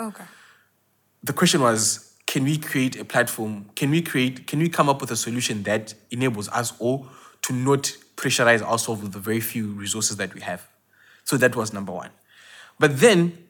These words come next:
Speaker 2: when my hypothesis was trained, was, was, was, was, was proved correctly, is we had this money and then we invested in buying D S T V decoders for an orphanage school.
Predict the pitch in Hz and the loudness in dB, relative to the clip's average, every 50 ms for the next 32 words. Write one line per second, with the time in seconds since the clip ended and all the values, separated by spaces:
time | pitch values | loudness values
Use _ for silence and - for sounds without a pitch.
0 | _ _ - - - - - 151 165 208 226 226 202 147 120 113 117 113 - - | _ _ -18 -18 -16 -10 0 6 8 8 8 8 8 6 6 6 4 0 0 0
1 | 165 147 - 147 - 131 117 107 110 104 101 101 - - - - - - 160 135 | -2 0 2 0 0 0 0 -2 -2 -2 0 0 0 -2 0 0 0 2 2 4
2 | 127 123 117 113 113 120 120 113 107 110 113 107 107 104 110 113 110 107 107 107 | 2 2 0 0 2 2 2 2 2 2 0 0 0 0 2 2 2 2 0 -2
3 | 113 113 110 104 107 - - - 113 110 107 - - - - - 143 120 110 101 | 0 2 2 2 0 -2 -4 -2 -2 -2 -2 -4 -8 -8 -4 -4 -4 -4 -4 -10
4 | - - - _ _ _ _ - - - 123 117 131 135 131 135 - 107 95 87 | -14 -18 -20 _ _ _ _ -10 -4 -2 0 4 4 4 4 2 -4 -12 -12 -12
5 | 98 - - 117 117 107 104 101 - - _ - - - - - - - - - | -12 -6 -4 -2 -2 -2 -4 -6 -10 -14 _ -20 -20 -20 -20 -20 -20 -20 -20 -20
6 | _ _ _ _ _ _ _ _ - 147 143 170 160 147 127 127 165 170 175 190 | _ _ _ _ _ _ _ _ -4 0 4 6 6 6 6 4 4 2 4 4
7 | 180 175 175 170 127 120 120 131 131 127 113 107 110 120 117 - 117 104 104 101 | 4 4 2 2 0 0 -2 0 0 0 -2 0 -2 -2 -2 -2 -4 -4 -4 -4
8 | 98 104 107 110 104 101 110 104 - - - 104 101 104 92 90 90 - 110 101 | -2 -2 -2 -2 -4 -4 -4 -6 -6 -6 -8 -10 -8 -8 -8 -8 -8 -6 -6 -6
9 | 101 92 92 90 - - - - - 120 101 104 104 101 101 117 117 - 120 104 | -4 -6 -8 -10 -12 -14 -12 -10 -6 -6 -6 -6 -6 -8 -8 -8 -6 -6 -6 -6
10 | 95 95 - - - - - | -6 -8 -8 -10 -10 -12 -20